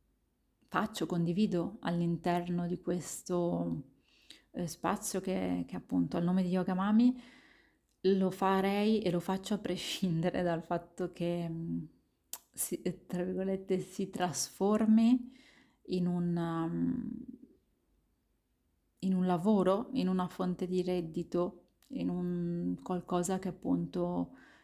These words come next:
eh, sì, porti, mm,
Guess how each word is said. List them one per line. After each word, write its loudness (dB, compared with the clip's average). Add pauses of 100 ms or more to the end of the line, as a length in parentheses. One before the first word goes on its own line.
(160)
eh, -2 (1120)
sì, 0 (260)
porti, 2
mm, -4